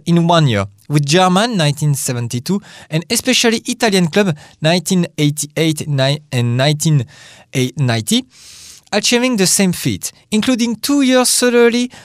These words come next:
made up of A C Milan players, a unique record until Spanish club exper-, experiences an unforeseen dominance between two thousand nine and two thousand twelve, two thousand fifteen and two thousand sixteen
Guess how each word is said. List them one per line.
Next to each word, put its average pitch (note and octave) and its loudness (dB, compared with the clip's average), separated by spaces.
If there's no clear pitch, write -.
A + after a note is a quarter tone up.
made G#3 2
up G#3+ 2
of G3+ 0
A G#3 2
C - 0
Milan G#3 2
players, F3+ 4
a - -8
unique A#3 2
record F#3+ 0
until A3+ 0
Spanish C4 0
club A3 0
exper-, G#3+ 0
experiences A#3 0
an E3+ 0
unforeseen A3 0
dominance C#3+ 0
between E3+ 2
two F3+ -6
thousand E3+ 2
nine D#3+ 2
and C#3 -2
two F3 -10
thousand B2+ 0
twelve, E3+ 0
two - -12
thousand D3 -2
fifteen C#3 -4
and B2 -8
two D3 -8
thousand A2 -4
sixteen D#3+ 0